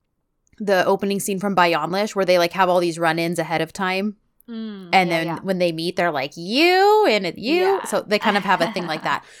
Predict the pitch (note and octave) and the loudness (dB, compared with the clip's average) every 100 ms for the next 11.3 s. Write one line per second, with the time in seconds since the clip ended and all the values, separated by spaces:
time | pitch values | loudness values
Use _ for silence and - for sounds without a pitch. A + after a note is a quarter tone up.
0 | - - A#3 A#3+ B3+ A#3+ - F#3 F#3+ D#3+ | -20 0 6 8 8 4 2 2 2 -2
1 | C#3+ C#3+ E3 _ _ _ _ _ G3+ G3 | -4 -8 -10 _ _ _ _ _ -2 0
2 | F3+ E3 D#3+ E3+ - - F3+ E3 C#3 - | 0 -2 -4 -10 -12 -12 -6 -4 -6 -10
3 | - _ E3+ E3+ D#3 C#3 D3 - - _ | -16 _ -14 -10 -10 -8 -12 -12 -20 _
4 | _ _ _ _ E3+ D#3 D3+ D3 E3 D#3+ | _ _ _ _ -8 -6 -6 -8 -10 -14
5 | D#3+ F3+ F3+ D#3+ - E3+ F3 F#3+ F3 F3 | -16 -8 -6 -6 -10 -10 -6 -6 -6 -6
6 | F3+ B3 - A#3 E3+ - G#3+ - - A3 | -6 -6 -4 -4 -4 -8 -10 -10 -4 -4
7 | - - - _ _ - G4+ F#4 D4+ E4+ | -4 -12 -20 _ _ -12 -10 -8 -8 -4
8 | C#4+ A#3 G#3+ F3+ F#3 D3+ A#3 - - _ | -4 -2 0 0 0 -6 -10 -12 -20 _
9 | _ - - A#3 G#3+ G#3 G#3+ G#3+ A3+ A#3+ | _ -20 -20 2 8 8 8 6 6 6
10 | - A#3 F3+ G3+ B3 F#3+ F3+ - - F#3 | 4 -2 0 4 6 6 2 -4 2 4
11 | E3 E3 - | 4 0 -2